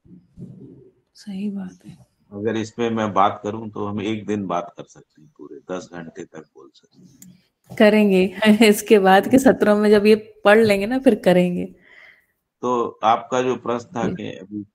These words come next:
Speaker 2: क्या करना है, तो पहला
Speaker 1: हाँ।
Speaker 2: काम परिवार तैयार करना है।
Speaker 1: जी।
Speaker 2: दूसरा काम है कि हम लोग यदि परिवार तैयार होते हैं, तो पाँच दस परिवार loosely, है ना,
Speaker 1: हम्म,
Speaker 2: loosely
Speaker 1: हम्म।
Speaker 2: इकट्ठे होके।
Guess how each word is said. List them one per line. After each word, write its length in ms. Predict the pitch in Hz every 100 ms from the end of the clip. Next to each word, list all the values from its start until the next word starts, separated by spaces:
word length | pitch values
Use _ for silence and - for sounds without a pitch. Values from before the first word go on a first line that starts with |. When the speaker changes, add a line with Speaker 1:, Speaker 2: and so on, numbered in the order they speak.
| -
Speaker 2:
क्या 200 | 113 113
करना 320 | 95 90 87
है, 100 | 87
तो 140 | 101
पहला 340 | 90 98 113 131
Speaker 1:
हाँ। 160 | 175
Speaker 2:
काम 260 | 120 127 135 - -
परिवार 440 | - 113 110 113 113
तैयार 320 | 98 90 85
करना 320 | 101 - _ _
है। 420 | _ _ - 190
Speaker 1:
जी। 300 | 185 175 175 - _ _ _
Speaker 2:
दूसरा 400 | 120 131 143 143
काम 360 | 139 135 135 127
है 400 | 110 120 - - _ _ _ _ _ _ _
कि 60 | -
हम 300 | 117 110 120
लोग 300 | 123 123 _ _ _ _ _ _ _ _
यदि 240 | 110 104 113
परिवार 500 | 113 104 101 104 -
तैयार 320 | 98 95 95
होते 300 | 85 85 -
हैं, 140 | 110 123
तो 140 | 113
पाँच 400 | 104 107 110 107
दस 240 | 110 107 -
परिवार 380 | 95 98 110 113
loosely, 800 | 104 123 139 120 131 135 117 80 _ _ 95
है 80 |
ना, 80 | 110
Speaker 1:
हम्म, 120 | 110
Speaker 2:
loosely 500 | 95 92 127 127 -
Speaker 1:
हम्म। 200 | 127 120 - _ _ _ _ -
Speaker 2:
इकट्ठे 400 | 113 123 - 127
होके। 420 | 104 87 - 73